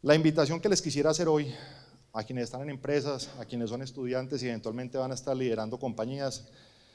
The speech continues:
es a que tengamos un modelo distinto al de los deportes para la competencia, que tengamos un modelo basado en las artes escénicas.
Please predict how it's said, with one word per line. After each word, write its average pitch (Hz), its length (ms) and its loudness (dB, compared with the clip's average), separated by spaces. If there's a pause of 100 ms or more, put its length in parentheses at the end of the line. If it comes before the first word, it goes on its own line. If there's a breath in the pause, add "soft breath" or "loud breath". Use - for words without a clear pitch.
(340 soft breath)
es 131 140 2
a 160 80 4
que 156 80 -2
tengamos 135 400 0
un 151 100 -2
modelo 151 240 4
distinto 135 400 0
al 139 80 2
de 135 60 -2
los 120 120 0
deportes 113 400 0
para 120 140 -4
la 107 80 2
competencia, 104 580 -6
que 104 120 -8
tengamos 117 580 -6 (1080 soft breath)
un 139 160 -4
modelo 151 320 4
basado 131 580 2 (760 soft breath)
en 131 100 -2
las 123 180 2
artes 123 280 -2
escénicas. 110 600 -4